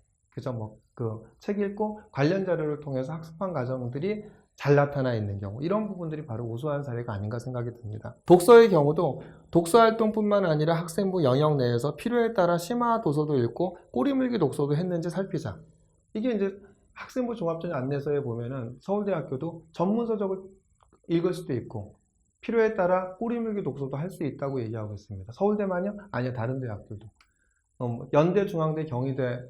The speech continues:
등에 그 발간한 학생부 종합전형 평가 요소의 평가 항목이란 책자에 본다 하더라도, 어, 지원 전공과 관련해서 얼마나 제대로 책을 읽은지 확인한다.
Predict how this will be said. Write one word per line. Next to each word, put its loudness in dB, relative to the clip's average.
등에 -4
그 -8
발간한 0
학생부 -8
종합전형 -6
평가 -2
요소의 -2
평가 -6
항목이란 -6
책자에 -6
본다 -6
하더라도, -6
어, -2
지원 4
전공과 -4
관련해서 -4
얼마나 -4
제대로 -4
책을 -8
읽은지 -8
확인한다. -8